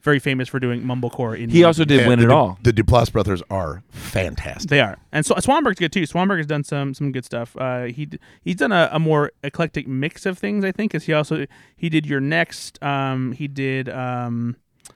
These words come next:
Speaker 1: Happy Christmas, uh, with Anna Kendrick as well.
Speaker 3: Mark Duplass did The League,
Speaker 1: Yes.
Speaker 3: but he also did Creep
Speaker 1: Correct.
Speaker 3: and Creep two.
Speaker 1: Yeah.
Speaker 3: And if you wanna see range in an actor,
Speaker 1: Yeah.
Speaker 3: you watch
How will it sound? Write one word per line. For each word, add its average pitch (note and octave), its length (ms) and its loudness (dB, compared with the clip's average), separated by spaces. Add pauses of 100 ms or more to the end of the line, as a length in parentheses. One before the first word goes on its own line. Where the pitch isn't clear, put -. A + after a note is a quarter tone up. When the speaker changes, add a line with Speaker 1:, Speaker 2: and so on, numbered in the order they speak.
(320)
Speaker 1:
Happy C#3+ 220 0
Christmas, - 680 -4 (180)
uh, B2+ 260 -2
with B2 120 -4
Anna C#3 160 -2
Kendrick C3+ 340 -4
as B2+ 100 -6
well. B2+ 380 -2
Speaker 3:
Mark A#2+ 420 2
Duplass G#2 560 0 (160)
did G2+ 520 -4 (120)
The F#2+ 140 -8
League, A2 560 -4 (380)
Speaker 1:
Yes. D3 420 -4
Speaker 3:
but A2 160 -2
he A2+ 80 2
also B2 240 -2
did G2+ 220 -6
Creep - 360 -6 (280)
Speaker 1:
Correct. - 360 -8
Speaker 3:
and G2+ 140 -6
Creep - 240 -6
two. D#2 340 -6
Speaker 1:
Yeah. B2 140 -8 (340)
Speaker 3:
And G2+ 200 2
if G#2 260 -4
you C3+ 120 0
wanna D#3+ 180 2
see A#2+ 240 -2
range F2 560 -8 (640)
in G#2+ 120 -2
an F#2+ 100 -4
actor, - 460 -10
Speaker 1:
Yeah. A#2 140 -2 (300)
Speaker 3:
you G#2+ 200 0
watch A2 480 2